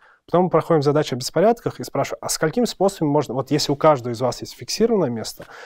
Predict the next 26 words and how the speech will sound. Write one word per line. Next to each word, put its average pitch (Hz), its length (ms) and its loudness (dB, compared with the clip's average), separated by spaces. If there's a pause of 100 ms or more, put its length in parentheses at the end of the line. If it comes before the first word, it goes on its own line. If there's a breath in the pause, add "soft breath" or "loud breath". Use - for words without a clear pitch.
сколькими - 420 0
способами 175 420 2
можно 135 200 2
рассадить 139 340 -2
вас 131 120 -2
всех - 220 -8
неправильно? 117 640 -6
И 127 80 -10
мы 202 120 6
как-то 175 260 0
долго-долго 147 680 4
считаем, 202 460 0
а 127 40 -2
потом 175 260 0
как 151 160 -6
бы 139 200 2
показываем, 131 480 0
что - 160 -6
есть 156 200 0
на - 80 -4
самом 127 200 -6
деле 123 200 -6
формула, 104 380 -2
которую 113 380 -14
мы 113 40 -10
можем 104 320 -12